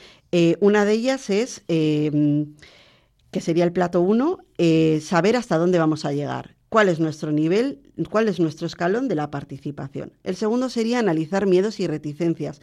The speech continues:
En todas las cosas nuevas que hacemos siempre hay una serie de miedos, de reticencias, siempre hay unas personas que están, pues, más por la labor, otras menos,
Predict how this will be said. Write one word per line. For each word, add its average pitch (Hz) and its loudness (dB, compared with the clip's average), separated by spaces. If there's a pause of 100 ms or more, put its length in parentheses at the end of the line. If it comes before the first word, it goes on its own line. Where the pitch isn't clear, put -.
(300)
En 196 2
todas 240 2
las 233 0
cosas 214 -2
nuevas 208 2
que 202 -4
hacemos 208 -2
siempre 190 0
hay 175 4
una 165 4
serie 156 -4
de 147 -4
miedos, 175 0
de 165 -2
reticencias, 175 -2 (240)
siempre 202 0
hay 165 4
unas 160 0
personas 160 -2
que - -10
están, 160 -2
pues, 156 -4
más 156 -2
por 151 -10
la 143 -6
labor, 190 -2
otras 165 -4
menos, 233 0